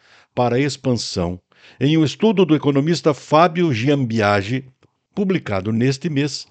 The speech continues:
pelo B N D E S. O economista calculou que, em noventa e sete, ano em que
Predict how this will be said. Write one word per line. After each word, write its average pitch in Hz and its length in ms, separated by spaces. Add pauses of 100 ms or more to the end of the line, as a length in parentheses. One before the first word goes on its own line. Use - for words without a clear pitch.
pelo 143 300
B 143 320
N 160 180
D 135 120
E 107 140
S. 82 380 (600)
O 143 40
economista 175 500
calculou 143 720
que, 120 240
em 127 60
noventa 117 380
e 90 60
sete, 110 460
ano 107 240
em 98 60
que 92 400